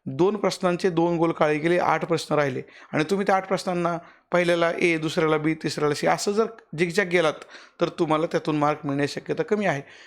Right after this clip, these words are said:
एकच पट्टी धरायची, म्हणजे राहिलेले आठ प्रश्न, समजा तुम्ही बी पर्याय निवडलेला आहे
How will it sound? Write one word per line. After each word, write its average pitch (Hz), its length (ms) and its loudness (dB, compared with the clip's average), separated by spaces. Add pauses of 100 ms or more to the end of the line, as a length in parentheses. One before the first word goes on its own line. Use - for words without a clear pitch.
(160)
एकच 233 280 2
पट्टी 226 260 0
धरायची, 160 440 0 (480)
म्हणजे 156 320 0 (520)
राहिलेले 160 340 2
आठ 165 160 -2
प्रश्न, 147 280 -8 (1040)
समजा 185 260 -2
तुम्ही 196 220 -2
बी 180 140 0
पर्याय 160 320 2
निवडलेला 127 480 0
आहे 131 180 0